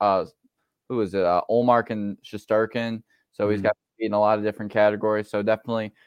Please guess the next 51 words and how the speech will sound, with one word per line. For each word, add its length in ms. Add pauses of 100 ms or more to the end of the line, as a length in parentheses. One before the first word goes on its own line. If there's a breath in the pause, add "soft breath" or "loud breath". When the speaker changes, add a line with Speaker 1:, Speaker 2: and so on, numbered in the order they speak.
(140)
Speaker 1:
gonna 120
need 200
an 100
upset, 760
uh, 420
win 140
on 140
my 260
end. 340 (240)
But 80
yeah, 80
you 180
barely, 560
uh, 160
pulled 200
away 180
from 160
that 160
one 140
last 260
week, 160
huh? 140
What 100
was 80
that, 100
like, 180
four 200
points? 560 (540)
Speaker 2:
Six, 260
I 60
think. 200 (280)
Six. 280
I 40
Speaker 1:
Mm-hmm. 100
Speaker 2:
think 140
it 40
was, 120
like, 120 (160)
three 680 (180)
seventeen 560
to 60
three 200
eleven, 340
something 280
like 180
that. 400
Speaker 1:
Mm-hmm. 200
Speaker 2:
You 180
were 140
in 100
a, 380